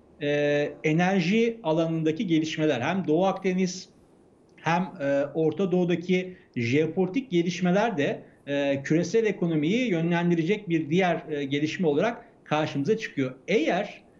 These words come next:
bu üç faktörden kaynaklanan belirsizlikleri dünya azaltmayı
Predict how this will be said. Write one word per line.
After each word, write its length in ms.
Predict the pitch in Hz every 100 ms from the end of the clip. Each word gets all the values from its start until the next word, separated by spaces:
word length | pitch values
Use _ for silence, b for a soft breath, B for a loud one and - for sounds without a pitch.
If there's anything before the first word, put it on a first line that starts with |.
| b -
bu 220 | 160 220 269
üç 260 | 330 -
faktörden 1000 | - 208 202 - 220 208 190 220 240 233
kaynaklanan 1000 | - 175 180 185 180 185 175 143 127 131 _
belirsizlikleri 1400 | 139 123 135 156 185 185 202 185 170 185 185 156 123 - - - _ _ _ - 120
dünya 580 | 147 220 214 139 170 - - _ 151
azaltmayı 920 | 147 175 185 185 196 214 240 233